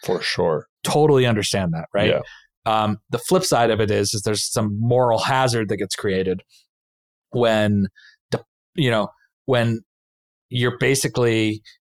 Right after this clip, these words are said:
Speaker 2: your product as a bank is stability, right? And that's what you sell to your customers who are, who are depositors.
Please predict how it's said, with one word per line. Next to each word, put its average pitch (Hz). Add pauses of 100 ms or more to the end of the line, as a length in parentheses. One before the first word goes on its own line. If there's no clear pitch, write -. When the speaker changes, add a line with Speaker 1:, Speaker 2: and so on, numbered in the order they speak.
(140)
Speaker 2:
your 139
product 127 (200)
as 117
a 110
bank 107 (100)
is -
stability, 90 (160)
right? 101
And 107
that's 123
what 135
you 120
sell 104
to 113
your 127
customers 101
who 117
are, 107
who 113
are 104
depositors. 104